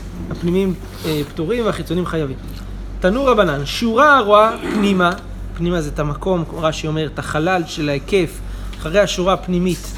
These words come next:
שהאבל יושב שם. אז העומדים, אה, שורה שהיא רואה פנימה מתוך ההיקף הזה של ה-, ששם נמצא האבל,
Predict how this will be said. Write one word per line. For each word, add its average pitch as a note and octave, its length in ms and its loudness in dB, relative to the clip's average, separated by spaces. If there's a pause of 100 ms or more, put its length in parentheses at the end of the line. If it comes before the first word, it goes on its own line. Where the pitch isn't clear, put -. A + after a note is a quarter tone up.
(260)
שהאבל D#3+ 600 2 (300)
יושב D#3 400 0
שם. A#2+ 200 -6 (680)
אז D3 340 -2 (720)
העומדים, A3 500 2
אה, G#3 800 4
שורה A3+ 320 2
שהיא G#3 400 2
רואה G3 460 6 (320)
פנימה A3 460 4 (680)
מתוך G#3 400 0
ההיקף E3+ 560 2
הזה D3 260 -2
של D#3+ 180 -2
ה-, D3+ 200 0
ששם E3+ 320 -2
נמצא E3+ 280 0
האבל, D#3 400 2